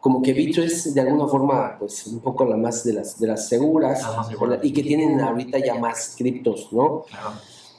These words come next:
Speaker 1: Ha crecido mucho su, su, pro-, sus productos, ¿no?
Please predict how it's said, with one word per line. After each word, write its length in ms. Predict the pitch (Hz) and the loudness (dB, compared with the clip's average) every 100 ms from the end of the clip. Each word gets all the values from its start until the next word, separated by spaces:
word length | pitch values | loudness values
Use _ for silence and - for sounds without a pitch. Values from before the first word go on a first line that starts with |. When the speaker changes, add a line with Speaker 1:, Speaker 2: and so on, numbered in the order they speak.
| _ _ | _ _
Speaker 1:
Ha 100 | 131 | 2
crecido 400 | 139 131 131 143 | 4 2 2 2
mucho 340 | 120 135 139 151 | 2 2 0 0
su, 300 | 117 92 85 | 0 -4 -6
su, 880 | - 98 95 87 76 50 50 50 50 - | -12 -10 -10 -12 -12 -10 -10 -10 -14 -8
pro-, 240 | 113 110 110 | -2 -2 -2
sus 180 | 117 - | -8 -4
productos, 600 | 113 110 160 - 113 113 | 0 2 2 0 -2 0
¿no? 300 | 135 165 | -2 -2